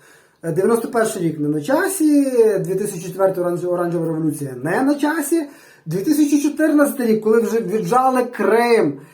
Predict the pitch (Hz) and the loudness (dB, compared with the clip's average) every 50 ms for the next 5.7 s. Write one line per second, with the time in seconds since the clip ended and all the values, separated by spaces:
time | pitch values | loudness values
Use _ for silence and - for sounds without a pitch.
0 | _ _ - 202 190 220 214 170 208 240 254 247 220 220 233 233 220 233 220 190 | _ _ -8 -4 -2 0 2 2 2 2 2 0 -2 -4 -2 -2 0 2 2 2
1 | 180 - - - - 240 285 330 285 262 208 180 196 175 147 139 135 - - - | 0 -2 -6 -6 0 0 2 2 2 0 0 0 0 0 0 -2 -4 -8 -16 -20
2 | - - _ _ - 202 220 220 214 - - 214 247 294 370 440 415 - - - | -20 -20 _ _ -2 0 0 0 0 -4 -4 0 2 4 4 4 2 2 0 -2
3 | - 214 214 - - 214 214 226 277 302 285 - - - - 262 247 233 208 220 | -2 -2 -2 0 0 2 2 4 2 2 0 -2 -8 -12 -10 -8 -6 -6 -6 -4
4 | 220 220 220 220 - - 254 330 330 302 277 277 285 262 170 165 233 294 285 - | -4 -4 -4 -6 -4 -2 0 2 4 4 4 4 2 0 0 -2 -2 -2 -2 -2
5 | - 277 247 269 277 285 285 285 254 170 143 - - - | -6 -10 -10 -6 -4 -2 -2 -2 -2 -4 -8 -10 -12 -20